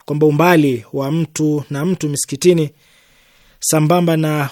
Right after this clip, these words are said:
uvaji barakoa ni mambo ambayo pia yanapaswa kuzingatiwa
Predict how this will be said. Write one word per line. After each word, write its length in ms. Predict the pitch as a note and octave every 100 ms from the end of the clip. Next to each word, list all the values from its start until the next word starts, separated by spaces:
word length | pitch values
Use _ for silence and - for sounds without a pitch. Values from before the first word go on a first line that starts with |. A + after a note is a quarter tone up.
| -
uvaji 400 | C3+ C3+ D#3 D3+
barakoa 680 | D3 C#3+ - F#3+ E3 B2 G#2+ -
ni 240 | C3+ C#3+
mambo 280 | C#3+ D3 C#3
ambayo 400 | C3+ D#3 F#3 F3+ - _ _ _ -
pia 140 | C#3+
yanapaswa 440 | C#3 B2+ - - C3+
kuzingatiwa 680 | B2 B2 B2+ - E3+ C3+